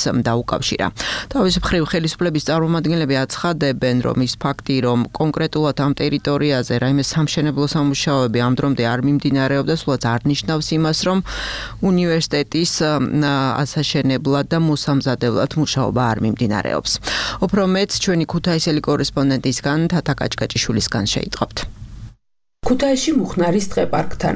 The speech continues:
Speaker 2: ას ორმოც ჰექტარ ტერიტორიაზე საუნივერსიტეტო ქალაქის მშენებლობის პროექტი საქართველოს მთავრობამ გასული წლის თორმეტ სექტემბერს წარმოადგინა,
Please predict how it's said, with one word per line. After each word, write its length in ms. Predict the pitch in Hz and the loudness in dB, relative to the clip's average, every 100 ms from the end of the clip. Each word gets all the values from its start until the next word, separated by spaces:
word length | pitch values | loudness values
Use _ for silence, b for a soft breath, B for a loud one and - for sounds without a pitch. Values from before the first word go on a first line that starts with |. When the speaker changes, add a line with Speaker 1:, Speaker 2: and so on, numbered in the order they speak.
| - | 0
Speaker 2:
ას 180 | 190 190 | 0 2
ორმოც 280 | 214 208 240 - | 4 4 2 2
ჰექტარ 360 | 185 185 185 185 | 0 2 0 2
ტერიტორიაზე 720 | 175 160 170 165 165 156 156 | 2 2 2 4 4 2 0
საუნივერსიტეტო 920 | 151 190 185 190 185 175 - 196 - | 2 2 4 4 2 2 0 0 0
ქალაქის 480 | - 165 165 - 190 | 2 2 2 2 2
მშენებლობის 680 | 190 190 165 160 160 156 170 | 2 2 2 2 4 2 4
პროექტი 480 | - 202 202 190 233 233 B B | 2 4 2 2 -2 -2 B B
საქართველოს 600 | - 247 240 254 233 247 254 | -2 0 2 2 2 2 2
მთავრობამ 640 | 196 165 165 156 160 190 | 0 2 2 2 4 4
გასული 400 | 180 165 - 156 | 4 2 0 0
წლის 300 | 160 190 214 - | 2 2 2 2
თორმეტ 380 | 160 151 160 - | 2 4 2 2
სექტემბერს 560 | 180 190 160 160 175 | 0 2 2 2 2
წარმოადგინა, 760 | - 165 165 165 165 - 165 | 2 2 2 2 0 2 2